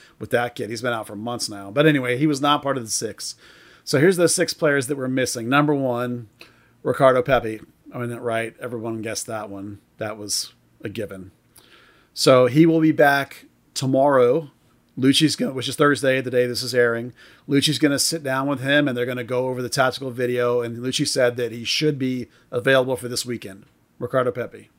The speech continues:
So good. That's a win, right? All right, number two, Faco. Facundo Quignon. He was not in training today. He's still missing.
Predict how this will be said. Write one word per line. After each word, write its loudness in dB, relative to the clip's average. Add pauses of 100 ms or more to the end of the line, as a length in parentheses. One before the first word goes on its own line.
(220)
So -2
good. 4
That's -6
a -10
win, -10
right? -10 (1040)
All 4
right, 6
number 4
two, 2 (180)
Faco. 4 (400)
Facundo 4
Quignon. -2 (120)
He -4
was 0
not 2
in -2
training -2
today. -4
He's -10
still -4
missing. -8